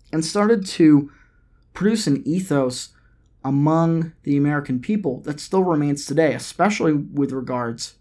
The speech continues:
to taxation. This has been the Connecting the Dots podcast. My name is Kevin Prendeville, and I believe in everything I do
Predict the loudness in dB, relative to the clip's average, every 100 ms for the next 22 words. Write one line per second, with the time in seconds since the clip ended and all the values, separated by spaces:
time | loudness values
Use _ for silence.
0 | _ -10 -10 -6 -8 -8 -8 -8 -8 -12
1 | -16 _ _ _ _ -10 -6 -4 0 0
2 | 0 0 0 0 -2 -2 -4 -6 -4 -4
3 | -2 -4 -4 -6 -4 -4 -4 -6 -8 -8
4 | -8 -4 -4 -2 -4 -6 -12 _ _ _
5 | -4 -2 0 2 2 2 -2 -4 -4 -4
6 | -4 -4 0 2 0